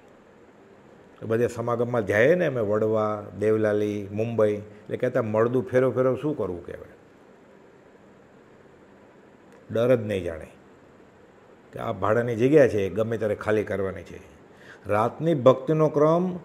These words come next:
બપોરે બેઠા બેઠા, એટલે સૂતા સૂતા પહેલાં ગાતા હતા. એટલે મેં પૂછ્યું, "શું ગાઓ છો?" તો કે, "આત્મસિદ્ધિની ગાથા." આખી સૂતા સૂતા આત્મસિદ્ધિ પૂરી કરી,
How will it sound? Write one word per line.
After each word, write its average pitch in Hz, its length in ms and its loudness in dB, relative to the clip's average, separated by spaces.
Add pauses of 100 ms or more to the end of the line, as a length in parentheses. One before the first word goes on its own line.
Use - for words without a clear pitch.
(200)
બપોરે 147 400 8
બેઠા 135 300 6
બેઠા, 117 260 2 (480)
એટલે 120 120 -6
સૂતા 147 320 4
સૂતા 151 220 6
પહેલાં 147 240 4
ગાતા 147 300 6
હતા. 107 200 2
એટલે 113 160 -2
મેં 131 180 -6
પૂછ્યું, 139 200 -4
"શું 180 240 6
ગાઓ 110 220 10
છો?" 87 240 -10 (400)
તો 120 60 -10
કે, 131 60 0
"આત્મસિદ્ધિની 135 580 2
ગાથા." 117 360 0 (680)
આખી 170 300 2
સૂતા 156 280 6
સૂતા 160 240 6
આત્મસિદ્ધિ 156 420 2
પૂરી 165 280 2
કરી, 185 440 4